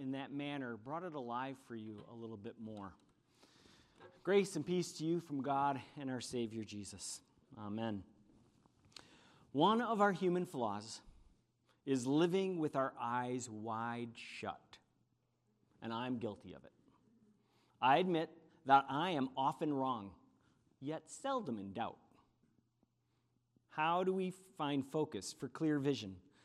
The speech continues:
so that we can live with our eyes wide open? It's a perfect topic for today.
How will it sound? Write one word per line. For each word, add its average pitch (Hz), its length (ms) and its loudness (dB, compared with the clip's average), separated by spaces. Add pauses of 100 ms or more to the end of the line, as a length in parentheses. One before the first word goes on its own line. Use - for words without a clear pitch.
(120)
so - 160 -4
that 127 180 2
we 190 240 0
can 196 300 -2
live 123 340 0
with 123 200 -6
our 117 280 -4
eyes 120 600 -4
wide 98 580 -8
open? 87 260 -14 (1600)
It's - 80 -18
a - 20 -16
perfect 151 300 0
topic 170 300 4
for 117 140 -6
today. 92 300 -10